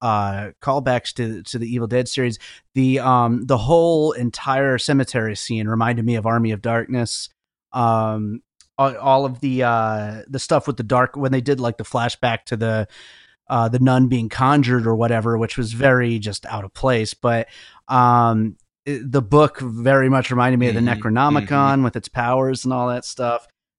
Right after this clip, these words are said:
Speaker 1: The zombies reminded me more of Deadites than any kind of zombies that I've seen in other movies. They were just very much, uh, they weren't, like, zombie zombies. They were Deadite zombies. They were, like, talking
Speaker 2: Right.
Speaker 1: shit, kind of,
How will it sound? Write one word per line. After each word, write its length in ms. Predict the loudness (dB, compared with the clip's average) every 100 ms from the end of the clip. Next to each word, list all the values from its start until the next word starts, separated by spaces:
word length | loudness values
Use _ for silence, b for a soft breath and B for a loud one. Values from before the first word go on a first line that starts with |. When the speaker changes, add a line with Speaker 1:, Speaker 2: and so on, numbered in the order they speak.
| -8
Speaker 1:
The 120 | -6
zombies 840 | -4 2 4 4 2 0 0 -2 0
reminded 440 | 2 4 4 4
me 160 | 4 6
more 380 | 6 6 6
of 160 | 4 2
Deadites 580 | 4 6 6 4 0 -2
than 140 | 0
any 240 | 2 2 2
kind 260 | 0 0
of 100 | 0
zombies 600 | 0 2 2 2 0 0
that 120 | 0 0
I've 100 | 0
seen 240 | 0 2
in 80 | 2
other 240 | 2 4
movies. 540 | 4 2 0 -2 -2 -2
They 100 | 0
were 260 | 0 -4 -8 b b _
just 220 | -4 -4
very 440 | -2 2 4 4 2
much, 480 | 2 2 -2 -6 -6
uh, 460 | -4 -2 -2 -2 -6 -10 _ _ -20 -2
they 80 | 4
weren't, 240 | 6 4
like, 160 | 2 0
zombie 360 | 2 4 4 2
zombies. 400 | 2 0 -4 -4
They 60 |
were 100 | -4
Deadite 340 | 0 2 4 2
zombies. 300 | -2 -2 0
They 80 | 2
were, 100 | 2
like, 220 | 0 -4 -4
talking 340 | -2 0 0
Speaker 2:
Right. 160 | 2 2
Speaker 1:
shit, 260 | 2 0 -4
kind 280 | -6 -6
of, 200 | -10 -16